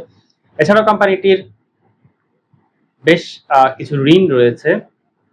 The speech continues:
লোন রয়েছে, সেই লোনটাকে তারা, আহ, রিপেমেন্ট করবে, পরিশোধ করবে। আর এছাড়াও,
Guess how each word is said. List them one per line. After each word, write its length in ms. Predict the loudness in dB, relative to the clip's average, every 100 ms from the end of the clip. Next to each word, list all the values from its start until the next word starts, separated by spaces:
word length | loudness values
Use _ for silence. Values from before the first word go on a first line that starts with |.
| -4
লোন 260 | -2 0 0
রয়েছে, 280 | 0 -2
সেই 180 | -6 -4
লোনটাকে 500 | 0 0 0 -2 -4
তারা, 380 | -2 0 0 0 -8 _ _ _ _
আহ, 180 | -2 0
রিপেমেন্ট 580 | 0 -2 0 2 0 0
করবে, 280 | -2 0 -2
পরিশোধ 400 | 0 0 -2 -8 -6
করবে। 200 | 0 2
আর 160 | 2 0 _ _ _ -12
এছাড়াও, 580 | -6 0 2 2 0